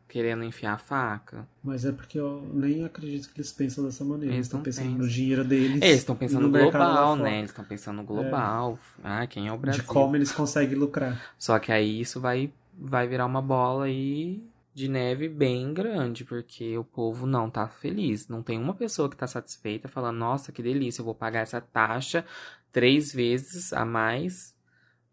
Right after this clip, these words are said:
Speaker 1: pra", né?
Speaker 2: E acaba tendo brigas gigantes aí entre as, os streams, porque
Speaker 1: Ah.
Speaker 2: Wandinha, que fez sucesso,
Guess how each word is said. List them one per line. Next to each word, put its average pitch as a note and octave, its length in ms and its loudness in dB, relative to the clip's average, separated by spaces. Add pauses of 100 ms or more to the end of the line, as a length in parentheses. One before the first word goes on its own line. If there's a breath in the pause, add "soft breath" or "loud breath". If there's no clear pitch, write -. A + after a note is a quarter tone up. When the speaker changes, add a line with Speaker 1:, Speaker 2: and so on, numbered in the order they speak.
Speaker 1:
pra", A#2 240 0 (400)
né? B2+ 300 -2 (220)
Speaker 2:
E C#3+ 180 6
acaba C3 360 0
tendo D#3 220 0
brigas D3+ 520 -2
gigantes F#3 680 0
aí A3 240 2
entre E3+ 240 -2
as, F3+ 320 -6
os F3 220 -8
streams, D#3 520 0
porque C3+ 500 -4 (140)
Speaker 1:
Ah. C3 60 -4
Speaker 2:
Wandinha, B2 560 4
que A#2+ 80 -8
fez B2 220 -4
sucesso, D3 680 -4